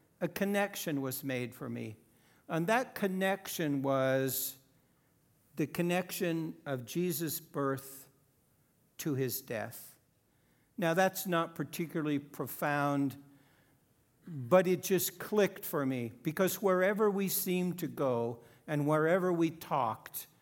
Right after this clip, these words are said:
about Jesus' birth or about his resurrection, there was a connection. The necessity of his birth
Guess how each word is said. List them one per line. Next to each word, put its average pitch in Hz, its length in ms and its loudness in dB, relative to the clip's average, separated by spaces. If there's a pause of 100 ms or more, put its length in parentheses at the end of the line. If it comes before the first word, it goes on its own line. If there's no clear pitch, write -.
(160)
about 139 540 2 (840)
Jesus' 147 500 0
birth 175 600 0 (800)
or 143 220 2
about 143 340 2
his 151 240 -4
resurrection, 143 880 -2 (300)
there 135 160 0
was 131 180 -2
a 131 80 -4
connection. 147 640 -4 (1900)
The 160 120 4
necessity 208 1040 2
of 170 220 0
his 156 280 -2
birth 123 760 -2